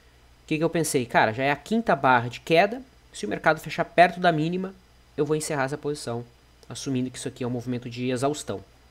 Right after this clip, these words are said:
tá? Vi nos dois minutos aqui, ver se tinha alguma coisa que me interessava.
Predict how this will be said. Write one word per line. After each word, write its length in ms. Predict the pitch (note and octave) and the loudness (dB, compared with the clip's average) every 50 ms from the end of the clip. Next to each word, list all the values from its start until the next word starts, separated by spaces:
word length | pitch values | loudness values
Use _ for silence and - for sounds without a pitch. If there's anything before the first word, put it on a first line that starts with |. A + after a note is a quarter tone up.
| _ _ _ _ _ _ | _ _ _ _ _ _
tá? 220 | - A2 A2+ - - _ _ _ _ _ _ _ _ _ _ _ _ _ _ _ _ _ - _ _ - _ _ _ _ _ _ _ _ - _ _ _ _ _ _ _ _ - | -8 -8 -8 -8 -10 _ _ _ _ _ _ _ _ _ _ _ _ _ _ _ _ _ -20 _ _ -20 _ _ _ _ _ _ _ _ -20 _ _ _ _ _ _ _ _ -16
Vi 160 | - A2 B2 B2+ | -6 -4 -2 -2
nos 140 | A#2+ G#2+ | -2 -2
dois 180 | G#2 B2 A#2 A2 | -2 -2 -2 0
minutos 540 | B2 A#2 A2+ A#2+ D3 E3+ F3+ F3 E3 C3 A#2+ | 0 -2 0 0 0 0 0 -2 -4 -6 -8
aqui, 160 | A2+ - A2 | -8 -8 -8
ver 100 | A2+ B2 | -10 -10
se 120 | - - | -10 -8
tinha 120 | - A#2+ A2+ | -8 -8 -8
alguma 220 | G#2+ A2 A2+ G#2+ | -8 -8 -8 -10
coisa 340 | - - B2+ C#3 D3 C3+ C3 | -10 -6 -4 -2 -2 -2 -4
que 100 | C3+ B2 | -8 -8
me 60 | A#2 | -10
interessava. 720 | A2+ - A#2 A2 A2 - - D3 E3+ F#3+ G3 F3+ F3+ F3+ | -10 -10 -10 -10 -10 -6 -4 -2 -2 -2 -4 -8 -12 -16